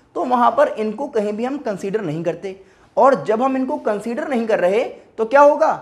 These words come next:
प्रॉफिट में डिसएग्रीमेंट हो जाएगा। तो ये थे वो सभी रीजंस जिनकी वजह से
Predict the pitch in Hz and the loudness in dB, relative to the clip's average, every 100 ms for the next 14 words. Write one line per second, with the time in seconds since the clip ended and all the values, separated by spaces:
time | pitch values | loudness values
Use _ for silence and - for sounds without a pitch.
0 | - _ 160 156 160 185 185 285 302 160 | -10 _ -2 -2 -2 -8 -8 -8 -6 -4
1 | 240 - 151 143 151 180 214 135 120 113 | -6 -4 -4 -2 -6 -6 -8 -8 -6 -2
2 | 139 170 104 - - _ _ - 247 170 | 2 2 0 -10 -20 _ _ -2 -2 0
3 | 233 330 285 277 285 285 240 277 208 208 | -4 -2 4 4 4 0 -2 -2 -2 -4
4 | 277 294 170 170 226 233 294 196 180 160 | -6 -8 -10 -6 -6 -8 -6 0 0 2
5 | 196 | 0